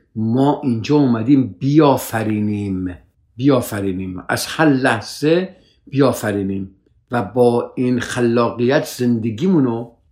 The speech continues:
ادامه بدیم. ولی ذهن حجاب ذات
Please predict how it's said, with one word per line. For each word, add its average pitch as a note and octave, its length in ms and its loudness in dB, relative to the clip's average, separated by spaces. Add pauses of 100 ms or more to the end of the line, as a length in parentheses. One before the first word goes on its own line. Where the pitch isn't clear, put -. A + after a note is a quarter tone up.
(200)
ادامه A2+ 400 0
بدیم. F#2+ 480 -4 (380)
ولی D#3 400 -2 (420)
ذهن F3 600 2 (520)
حجاب D#3 640 2
ذات E3 800 0